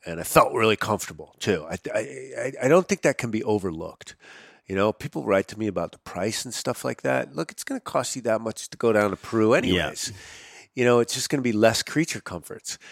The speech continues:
Speaker 1: And I like Peru, and I send people down to, to my friend's place down there still to this day.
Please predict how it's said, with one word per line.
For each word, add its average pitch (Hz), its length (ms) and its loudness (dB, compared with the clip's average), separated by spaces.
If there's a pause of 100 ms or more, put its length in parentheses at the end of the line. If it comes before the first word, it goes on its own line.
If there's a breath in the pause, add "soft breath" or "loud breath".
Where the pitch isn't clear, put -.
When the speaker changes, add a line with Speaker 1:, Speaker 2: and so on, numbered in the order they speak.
(260 loud breath)
Speaker 1:
And 107 160 -2
I 127 100 6
like 170 320 8
Peru, 87 340 -4
and 87 80 -4
I 101 60 -4
send 175 300 0
people - 240 -10
down 85 300 -4
to, - 180 -12
to - 160 -20
my 90 100 -6
friend's 113 300 -4
place 95 240 -8
down 95 240 -4
there 98 260 -8
still 151 340 -2
to 101 120 -10
this 92 200 -8
day. 131 300 -2